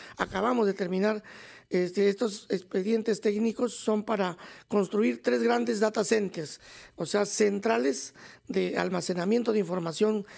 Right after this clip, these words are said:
inmensos. Uno en Huancavelica, otro en La Libertad y otro aquí en Lima, que están estratégicamente ubicados para con esos tres data centers atender a todo el país y tener primero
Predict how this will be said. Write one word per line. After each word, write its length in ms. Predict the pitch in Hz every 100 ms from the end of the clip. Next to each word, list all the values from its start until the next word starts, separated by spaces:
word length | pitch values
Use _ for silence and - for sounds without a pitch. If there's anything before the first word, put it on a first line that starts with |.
| - _
inmensos. 640 | 247 233 240 254 208 165 202
Uno 380 | 220 233 240 - - -
en 280 | - 185 190
Huancavelica, 880 | 185 180 180 175 214 254 - 233 233 - - - -
otro 260 | 220 220
en 80 | 208
La 100 | 196
Libertad 460 | 185 180 175 226 220 -
y 80 |
otro 200 | 202 208
aquí 180 | 208 196
en 140 | 214 233
Lima, 360 | 262 202 262 - - - - - _
que 120 | 190
están 340 | 165 214 220 -
estratégicamente 1120 | 190 - 185 180 262 220 214 190 208 196 214 196
ubicados 560 | 180 180 202 208 226 - - - _
para 280 | 190 180
con 240 | 180 190 220
esos 260 | 277 277
tres 160 | 208 240
data 240 | 233 233
centers 460 | 208 226 220 247 - - - - -
atender 460 | - 190 202 202 240
a 100 | 226
todo 120 | 254
el 80 | 240
país 300 | 220 240 -
y 100 | 220
tener 440 | 196 202 247 - - - - _
primero 580 | 214 233 285 339 -